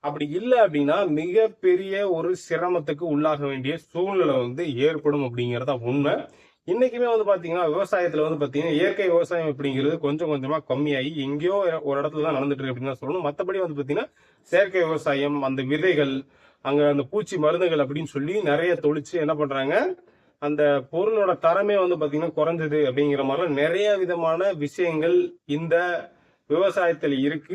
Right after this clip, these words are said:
இப்படி இருந்தாலும் இப்ப இருக்கக்கூடிய அந்த விவசாயிகளை காப்பாத்தும் விதமா அரசாங்கம் ஏதாவது ஒரு நடவடிக்கை எடுத்தாங்கன்னா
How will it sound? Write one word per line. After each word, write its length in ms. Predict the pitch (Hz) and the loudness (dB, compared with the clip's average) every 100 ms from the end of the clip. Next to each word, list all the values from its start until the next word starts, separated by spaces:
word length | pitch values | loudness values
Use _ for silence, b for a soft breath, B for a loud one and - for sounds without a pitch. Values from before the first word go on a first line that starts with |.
| 202 | -8
இப்படி 360 | 160 - 214 190 | -10 -4 -2 0
இருந்தாலும் 480 | 190 208 196 214 214 | -2 0 2 2 0
இப்ப 200 | 160 190 | -4 -4
இருக்கக்கூடிய 380 | 175 185 185 185 | -4 -2 0 2
அந்த 140 | 160 | 2
விவசாயிகளை 540 | 143 175 175 156 143 139 | 2 2 2 2 2 0
காப்பாத்தும் 560 | 135 165 185 170 156 139 | 0 0 0 -2 -2 -2
விதமா 240 | 127 131 123 | -2 -2 0
அரசாங்கம் 540 | 151 156 160 151 139 | 0 0 -2 0 0
ஏதாவது 260 | 131 135 156 | 2 2 2
ஒரு 140 | 147 123 | 0 0
நடவடிக்கை 520 | 120 143 156 - 117 | -2 -2 -2 -8 -8
எடுத்தாங்கன்னா 640 | 117 160 175 147 117 110 | -8 -4 -4 -4 -4 -4